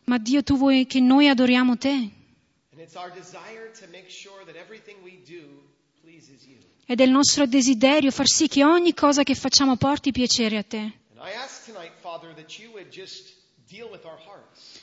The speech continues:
Speaker 1: E questa sera ti chiedo che tu possa trattare con i nostri cuori.
Speaker 2: That tonight would be the night where you expose anything that doesn't please you.
Speaker 1: Che stasera tu possa portare alla luce tutto ciò che non ti porta piacere.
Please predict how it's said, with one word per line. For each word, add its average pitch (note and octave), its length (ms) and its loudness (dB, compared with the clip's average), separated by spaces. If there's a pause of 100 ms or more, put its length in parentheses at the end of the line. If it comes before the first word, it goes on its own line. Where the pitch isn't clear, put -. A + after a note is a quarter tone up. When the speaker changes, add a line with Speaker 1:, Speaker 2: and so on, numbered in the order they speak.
Speaker 1:
E B3 100 -6
questa D4 260 -2
sera D#4+ 260 -2
ti C#4+ 100 -2
chiedo D4 260 0
che C#4+ 140 -2
tu E4 160 0
possa C#4+ 460 -2 (200)
trattare D4 460 0
con D4 140 -2
i C#4 60 4
nostri C4 320 0
cuori. B3 480 -2 (440)
Speaker 2:
That F3+ 260 -20
tonight F#3+ 460 -16
would A3+ 100 -20
be A3 140 -18
the G3+ 100 -20
night F#3+ 300 -16 (100)
where F3 160 -20
you F3 240 -20
expose F3 1000 -20
anything G3 520 -20 (240)
that D#3 160 -20
doesn't D3+ 260 -20 (160)
please D#3 320 -20
you. A#2+ 120 -20 (180)
Speaker 1:
Che C#4 140 0
stasera D4 400 0
tu D#4 140 0
possa C#4+ 420 0
portare D4+ 480 -2
alla D4+ 100 0
luce D4 320 2
tutto F4 260 -2
ciò D#4+ 220 2
che D4+ 140 -4
non C#4 120 4
ti - 120 0
porta C4 320 -2
piacere. A3+ 680 -2